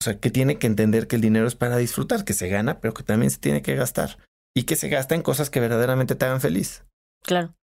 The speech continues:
Speaker 2: totalmente. Y creo que es súper importante darle esa visión al dinero, porque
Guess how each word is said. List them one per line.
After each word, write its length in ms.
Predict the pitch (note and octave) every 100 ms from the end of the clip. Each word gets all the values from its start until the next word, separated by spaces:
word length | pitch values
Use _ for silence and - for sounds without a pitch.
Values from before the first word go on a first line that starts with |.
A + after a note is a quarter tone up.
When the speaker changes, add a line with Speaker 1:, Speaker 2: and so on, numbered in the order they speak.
| _
Speaker 2:
totalmente. 440 | F#3+ A3 A#3 A3 A3
Y 40 |
creo 160 | A3 A3+
que 200 | B3+ C4 _ _ _ _ _ _ _ _ _ _ _ _
es 120 | G#3+
súper 340 | - C#4+ - B3+
importante 640 | A#3 G3 F#3 G3+ G3+ G#3
darle 580 | G#3 G3 G3 G3+ G#3 - -
esa 240 | G3+ A3
visión 380 | G3 D#3+ F#3+ F#3+
al 120 | G3
dinero, 380 | E3 E3+ D3 - _ -
porque 400 | G3+ A#3+ G#3+